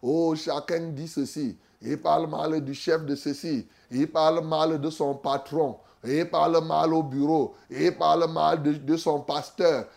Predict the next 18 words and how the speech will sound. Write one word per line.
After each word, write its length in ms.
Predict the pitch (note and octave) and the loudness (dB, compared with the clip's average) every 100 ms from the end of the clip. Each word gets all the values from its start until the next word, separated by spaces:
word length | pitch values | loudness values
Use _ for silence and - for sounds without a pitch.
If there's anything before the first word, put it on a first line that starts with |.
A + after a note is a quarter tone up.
| - | -4
Et 180 | C#3+ F#3+ - _ - | -2 -2 -6 _ 2
le 300 | F3 A#3 A3 | 12 12 12
chef 680 | - - A#3 E4+ E4 E4 - G3+ | 12 8 12 12 12 12 10 0
du 240 | A3+ G3 | 2 6
peuple, 600 | - C#4+ C4+ - F3 D3 | 12 12 12 12 4 0
c'est 260 | - E3+ F3 | 2 2 4
lui 180 | A#3+ | 2
qui 100 | A3 | 6
est 160 | G#3 F#3 | 6 8
ton 200 | D#3+ C#3 | 4 2
chef 380 | - F#3+ F#3 - | 0 4 4 2
là. 260 | A2+ - _ _ _ _ - | -8 -8 _ _ _ _ -2
Quand 200 | F#3 G#3 | 0 0
tu 160 | G#3 | -2
dis 160 | E3 F3+ | -6 -6
chef, 400 | - - F#3 - - _ _ _ _ _ - | -6 6 8 8 2 _ _ _ _ _ -10
chef 520 | - D4 C#4+ D4+ - - | 6 12 12 12 6 -6
signifie 540 | G3+ F#3+ - A#3 C#4+ | -6 -6 -2 -2 -2